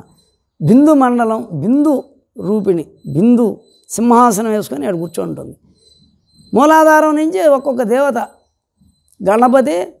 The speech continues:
బ్రహ్మ, విష్ణు, ఈశ్వరుడు, సదాశివుడు, మహేష్, పరిపాలన జరుగుతుంది. ఒక్కొక్క లోకంలో ఒక్కొక్క దేవతలు ఉన్నారు.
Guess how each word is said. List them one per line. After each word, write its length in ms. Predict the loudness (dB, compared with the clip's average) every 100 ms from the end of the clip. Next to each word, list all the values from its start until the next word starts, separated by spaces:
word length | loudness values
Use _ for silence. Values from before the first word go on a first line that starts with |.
| _ _ _ _ _ -8
బ్రహ్మ, 280 | -4 -2 0 0
విష్ణు, 340 | -2 -6 -6
ఈశ్వరుడు, 400 | -4 -2 -4 -4
సదాశివుడు, 600 | -4 -2 0 0 -2 -4
మహేష్, 380 | -2 -2 -2 -4 -4
పరిపాలన 420 | -2 2 2 2 2
జరుగుతుంది. 380 | 2 0 -2 -8
ఒక్కొక్క 300 | -8 -8 -6
లోకంలో 560 | -2 -2 -2 -2 -2 -4 -6 _ _ _ _
ఒక్కొక్క 320 | -12 -12 -8
దేవతలు 460 | -2 2 4 2 -4
ఉన్నారు. 280 | -8 -12